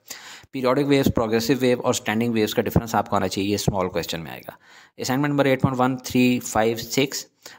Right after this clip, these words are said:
और न्यूमेरिकल फ़ोर, फ़ाइव, सिक्स, सेवन, एट, नाइन, इलेवन, ट्वेल्व, ये आप कर लें क्योंकि ये वैरायटी के साथ हैं। एमसीक्यू सारे करने हैं। चैप्टर नाइन,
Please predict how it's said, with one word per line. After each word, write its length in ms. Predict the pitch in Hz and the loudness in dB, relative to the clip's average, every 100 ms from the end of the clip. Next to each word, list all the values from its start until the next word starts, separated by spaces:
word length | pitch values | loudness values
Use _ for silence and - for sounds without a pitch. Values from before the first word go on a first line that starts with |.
| - | -10
और 120 | 104 | -8
न्यूमेरिकल 340 | 101 101 104 120 | -4 -2 -2 0
फ़ोर, 220 | 127 120 | 2 4
फ़ाइव, 160 | 123 | 4
सिक्स, 200 | 113 117 | 2 -2
सेवन, 160 | 117 110 | -2 0
एट, 160 | 107 110 | -2 -2
नाइन, 220 | 107 104 | -4 -4
इलेवन, 220 | 101 95 | -4 -4
ट्वेल्व, 240 | 92 90 90 | -2 -4 0
ये 120 | 110 | 2
आप 180 | 113 104 | 2 2
कर 140 | 95 | 0
लें 180 | 107 120 117 - - - - | -2 -4 -8 -18 -20 -20 -10
क्योंकि 200 | 104 113 | -4 0
ये 240 | 104 117 | 2 2
वैरायटी 420 | 120 104 104 117 | 2 2 2 0
के 80 | 113 | -2
साथ 300 | 98 85 73 | -2 -2 -2
हैं। 120 | 67 - _ - | -8 -12 _ -8
एमसीक्यू 360 | 131 165 151 | -4 -2 0
सारे 240 | 147 95 80 | 0 0 -4
करने 240 | 71 76 | -6 -10
हैं। 180 | 92 - _ - - - _ _ _ - | -12 -14 _ -20 -20 -20 _ _ _ -6
चैप्टर 320 | 143 135 160 | -4 2 2
नाइन, 300 | 120 92 | 2 -2